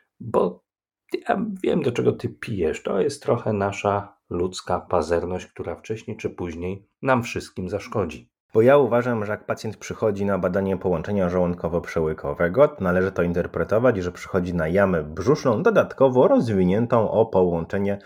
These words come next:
Speaker 2: żołądkowo-przełykowe. Jego kontekst kliniczny, problemy lekarza prowadzącego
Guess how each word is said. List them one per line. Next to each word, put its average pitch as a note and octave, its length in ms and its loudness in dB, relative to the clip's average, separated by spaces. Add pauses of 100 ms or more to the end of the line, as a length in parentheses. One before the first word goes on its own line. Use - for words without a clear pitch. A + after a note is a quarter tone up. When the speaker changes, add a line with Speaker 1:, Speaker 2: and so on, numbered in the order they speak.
Speaker 2:
żołądkowo-przełykowe. F2 1200 -2 (380)
Jego G#2 320 -2
kontekst A#2+ 560 -4
kliniczny, F#2 480 -2
problemy F#2+ 540 0
lekarza E2+ 420 -4
prowadzącego F2+ 960 0